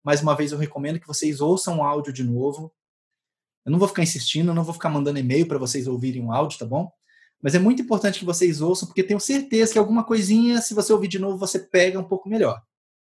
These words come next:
tá bom? Os textos bíblicos, as reflexões. Então, eu recomendo muito que vocês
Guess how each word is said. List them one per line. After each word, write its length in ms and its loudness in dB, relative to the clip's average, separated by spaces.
tá 80 -16
bom? 340 -2
Os 140 -12
textos 320 -6
bíblicos, 880 -4
as 140 -6
reflexões. 920 -4
Então, 140 2
eu 40 2
recomendo 480 0
muito 300 -2
que 100 -6
vocês 440 -2